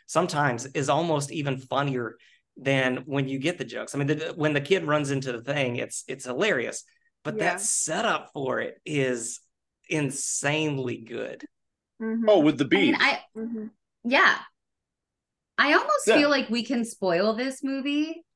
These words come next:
Speaker 4: To people who haven't seen it, I guess we should do spoiler alert, but I also feel like we can spoil this and it'll still be great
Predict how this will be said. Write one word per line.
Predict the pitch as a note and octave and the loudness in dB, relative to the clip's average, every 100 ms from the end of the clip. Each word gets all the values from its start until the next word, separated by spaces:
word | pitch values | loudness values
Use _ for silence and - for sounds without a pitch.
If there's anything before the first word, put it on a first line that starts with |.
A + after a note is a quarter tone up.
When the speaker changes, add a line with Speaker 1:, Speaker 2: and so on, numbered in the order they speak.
| - | -6
Speaker 4:
To | C4+ | -4
people | C4+ C4+ D4 | -2 -2 0
who | C#4 | 0
haven't | C4+ A#3+ A#3 G#3 | 2 0 0 -4
seen | G#3 G3+ | -2 0
it, | |
I | G3 | 0
guess | F#3 F#3+ | -2 -4
we | G#3 | -6
should | G3+ E3 | -6 -8
do | D#3+ | -6
spoiler | G3 F3+ F3 F#3+ G#3+ | -6 -4 -2 0 -2
alert, | A3+ C4+ | -2 -4
but | B3 | -2
I | G#3+ | 0
also | A3 B3+ E4+ | 0 -2 -6
feel | C4+ B3+ | -6 -6
like | A3 | -4
we | A#3+ A#3 | -6 -4
can | G#4 | -4
spoil | - G3 A#3+ G3+ | -4 -4 -2 -2
this | D#3+ D#3+ | -4 -6
and | E3 | -6
it'll | D#3+ E3 | -6 -8
still | - F#3 G#3 | -4 0 0
be | D3 | 0
great | C3+ A#2 | -2 -2